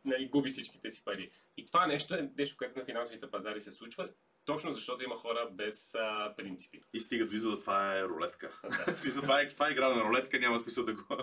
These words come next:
Speaker 2: <laughs> няма смисъл да го правя.
Speaker 1: Така че, за, когато говорим за един, а, балансиран живот и, а,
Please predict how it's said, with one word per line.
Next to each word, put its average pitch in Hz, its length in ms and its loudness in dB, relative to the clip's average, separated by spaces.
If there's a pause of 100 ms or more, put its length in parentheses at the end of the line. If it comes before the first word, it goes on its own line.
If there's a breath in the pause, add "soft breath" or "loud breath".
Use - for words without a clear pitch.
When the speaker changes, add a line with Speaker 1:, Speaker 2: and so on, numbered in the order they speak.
(120)
Speaker 2:
<laughs> 113 340 0
няма 104 180 0
смисъл 104 280 -6
да 92 80 2
го 92 120 -4
правя. 90 260 2
Speaker 1:
Така 156 100 0
че, - 200 -6 (100)
за, 123 260 -2 (560)
когато 143 300 -4
говорим 156 320 0
за 139 180 -2
един, 131 340 0
а, 110 380 0
балансиран 104 640 -6
живот 113 440 -6
и, 98 480 -6
а, 90 720 -2